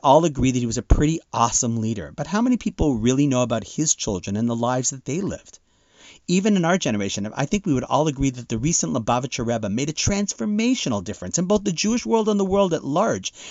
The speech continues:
and he too was never blessed to have children. Would we ever look at him or any of them as anything less than great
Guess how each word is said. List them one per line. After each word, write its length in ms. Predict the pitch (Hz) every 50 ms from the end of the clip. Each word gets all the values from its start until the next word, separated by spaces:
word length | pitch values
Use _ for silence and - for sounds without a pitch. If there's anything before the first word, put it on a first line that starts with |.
| - - -
and 160 | - 127 151
he 140 | 151 185 214
too 220 | - - - 233 208
was 160 | 190 - -
never 320 | 127 127 123 120 143 139
blessed 360 | 120 - 110 107 107 - -
to 60 | - 104
have 180 | 113 110 -
children. 480 | - - - 110 101 - 104 95 - 135 _ _ _ _ _ _ _ _ _ _ _
Would 140 | - 117 117
we 160 | 160 - - -
ever 260 | - 120 135 175 160
look 240 | 117 117 117 - 107
at 80 | 92
him 280 | - - - 110 127 147
or 120 | 143 - -
any 220 | 98 101 117 120
of 80 | 123 135
them 120 | 143 131
as 140 | 113 92 - - -
anything 400 | 110 131 143 - 143 117 110 98
less 240 | 98 107 - -
than 240 | - 113 98 92 90 -
great 540 | - - - 80 87 110 165 196 - -